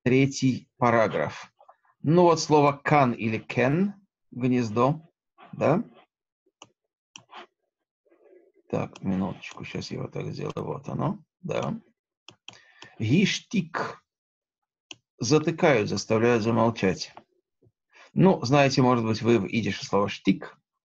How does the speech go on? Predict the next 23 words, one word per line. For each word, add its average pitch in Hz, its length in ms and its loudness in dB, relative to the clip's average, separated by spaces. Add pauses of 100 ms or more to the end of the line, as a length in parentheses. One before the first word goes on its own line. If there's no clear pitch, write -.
(320)
или 117 160 -6
"шток". - 480 -6 (1200)
Так, 160 300 2 (600)
вот, 107 400 0
э, 113 540 2 (540)
фамилия 131 680 2
"Вайншток", 135 1040 0 (1000)
да? 151 280 0 (500)
Слыхали 202 340 2
такую 135 220 0
фамилию? 92 540 -4 (340)
Мой 113 200 0
сын 143 160 0
однажды 110 560 0 (480)
перевёл: 110 420 0
"Вино, 104 240 0
заткнись". 131 600 -2 (960)
Но 101 100 -4
на 120 60 0
самом 131 200 0
деле 127 160 2
это 123 140 0
несколько 120 480 -4